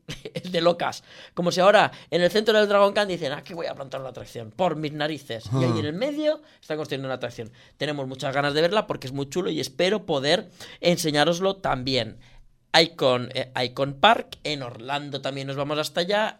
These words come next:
Speaker 1: Tuvimos una noticia nefasta, una noticia muy fea, y es que al poco tiempo de inaugurarse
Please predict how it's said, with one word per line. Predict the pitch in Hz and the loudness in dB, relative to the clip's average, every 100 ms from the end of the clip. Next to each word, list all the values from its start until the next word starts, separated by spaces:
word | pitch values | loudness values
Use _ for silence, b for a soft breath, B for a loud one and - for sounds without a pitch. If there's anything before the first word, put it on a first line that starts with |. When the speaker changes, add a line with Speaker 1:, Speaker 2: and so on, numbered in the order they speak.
| - | -6
Speaker 1:
Tuvimos | 180 170 143 | -4 -4 -4
una | 135 131 | -2 -4
noticia | 131 139 139 143 120 | -4 -6 -6 -2 -2
nefasta, | 120 120 - 180 180 208 226 _ - | -2 -6 -4 -4 -4 -8 -8 _ -18
una | 113 | -14
noticia | 107 113 110 - 101 | -14 -14 -14 -14 -12
muy | 131 147 | -8 -6
fea, | - 156 165 B B B | 0 2 2 B B B
y | 143 151 | -8 -4
es | 147 - | -4 -4
que | - 170 170 - - | -2 -2 -2 -10 -4
al | 143 143 | -2 0
poco | 175 170 | -2 -2
tiempo | 156 135 131 | -4 -6 -4
de | |
inaugurarse | 117 113 123 135 135 156 - | -4 -4 0 0 2 0 -2